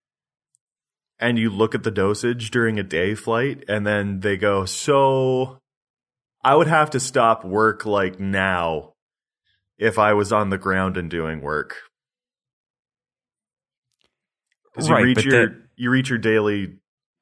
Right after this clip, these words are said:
Speaker 1: radiation limit just so quickly in a plane.
Speaker 2: Yeah, but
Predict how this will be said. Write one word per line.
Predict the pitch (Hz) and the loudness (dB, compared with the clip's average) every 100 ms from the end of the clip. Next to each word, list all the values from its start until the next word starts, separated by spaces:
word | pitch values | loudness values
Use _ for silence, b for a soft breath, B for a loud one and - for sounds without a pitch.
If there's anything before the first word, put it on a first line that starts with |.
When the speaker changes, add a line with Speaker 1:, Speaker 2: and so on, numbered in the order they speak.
| - | -6
Speaker 1:
radiation | 110 104 98 95 104 | -2 0 -2 -4 -6
limit | 92 87 - - | -6 -6 -8 -12
just | 90 - _ - | -14 -14 _ -16
so | - - 123 127 120 | -12 -6 -2 0 -2
quickly | - 98 95 90 80 82 _ _ _ | -4 -10 -8 -6 -6 -8 _ _ _
in | 98 85 | -12 -10
a | |
plane. | - 90 76 71 _ _ _ _ _ _ _ _ _ - | -8 -8 -8 -12 _ _ _ _ _ _ _ _ _ -4
Speaker 2:
Yeah, | 131 95 98 - _ _ | -2 -2 -6 -20 _ _
but | 117 107 87 | 0 0 -2